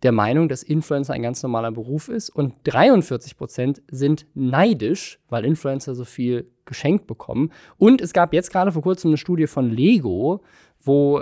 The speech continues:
festgestellt wurde, dass in England und den U S A dreißig Prozent aller Kinder, eine Studie, die haben jeweils tausend Kinder in beiden Ländern befragt,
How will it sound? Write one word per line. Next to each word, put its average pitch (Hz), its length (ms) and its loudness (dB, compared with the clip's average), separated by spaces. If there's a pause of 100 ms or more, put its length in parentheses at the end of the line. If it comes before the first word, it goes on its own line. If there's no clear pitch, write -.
festgestellt 160 600 -2
wurde, 147 180 0
dass 127 160 -4
in 139 120 -4
England 214 340 0
und 165 100 -4
den 156 160 -4
U 147 120 -4
S 135 140 -6
A 160 440 0 (600)
dreißig 196 640 0
Prozent 139 500 -2 (100)
aller 185 220 0
Kinder, 190 760 -2 (600)
eine 135 80 -2
Studie, 165 300 2
die 139 80 0
haben 135 100 0
jeweils 135 340 -2
tausend 151 520 0
Kinder 202 480 -2
in 160 160 -6
beiden 135 240 -2
Ländern 165 300 -2
befragt, 180 520 -6